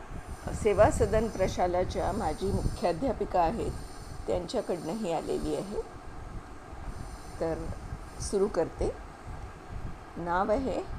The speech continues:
गोष्ट एका आईची. साधारणपणे दोन हजार पाच सालची गोष्ट होती.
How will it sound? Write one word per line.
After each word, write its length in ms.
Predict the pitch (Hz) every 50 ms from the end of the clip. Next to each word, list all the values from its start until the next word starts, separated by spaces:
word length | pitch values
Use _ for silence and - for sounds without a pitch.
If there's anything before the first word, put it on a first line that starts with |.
| - - -
गोष्ट 340 | 180 180 180 - - -
एका 340 | 226 196 190 - - 180 - - -
आईची. 460 | 165 160 151 151 160 - - - - - - - - - - - - - - - - - - - - - - - - - - - - - - - - - - - - - - - - -
साधारणपणे 1000 | - 190 190 190 277 269 - 320 320 285 - 285 277 269 233 220 180 175 320 381 - - - - - -
दोन 220 | - 202 226 269 285
हजार 260 | 254 196 277 269 277
पाच 440 | - - 240 196 196 277 - - -
सालची 300 | 247 240 254 - - 226
गोष्ट 360 | 190 220 160 160 - - -
होती. 340 | 226 254 165 - - - -